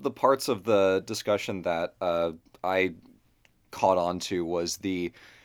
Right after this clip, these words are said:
idea that some stories that have the regular world be about, you know, five minutes of screen time, and then the entire rest of the story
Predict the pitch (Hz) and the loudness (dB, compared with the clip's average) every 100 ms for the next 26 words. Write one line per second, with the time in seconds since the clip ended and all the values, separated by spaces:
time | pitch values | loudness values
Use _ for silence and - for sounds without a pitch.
0 | _ _ - 101 95 107 107 101 98 87 | _ _ -2 0 0 0 2 2 0 0
1 | 90 - - - 120 104 107 - 107 101 | 0 -4 -10 -4 0 0 -2 -4 0 2
2 | 101 95 87 95 87 - - 92 92 87 | 2 0 -2 -4 -4 -6 -6 -2 0 -2
3 | 85 - _ _ _ _ _ 90 104 90 | -4 -12 _ _ _ _ _ -6 -4 -4
4 | 90 90 - 107 107 107 101 95 92 95 | -6 -8 -4 2 2 2 2 2 0 0
5 | 90 80 95 92 92 87 - 98 87 85 | -2 -4 -4 -2 2 0 0 -6 -4 -4
6 | - - - 90 92 92 92 - - - | -6 -8 0 2 2 -4 -6 -8 -14 -10
7 | 85 82 92 98 95 92 95 110 117 - | -10 -6 -6 -4 -4 -6 -6 -8 -10 -12
8 | 113 110 107 98 95 - 95 92 - 95 | -2 0 2 2 0 0 -8 -6 -2 0
9 | 92 87 82 | 0 -2 -6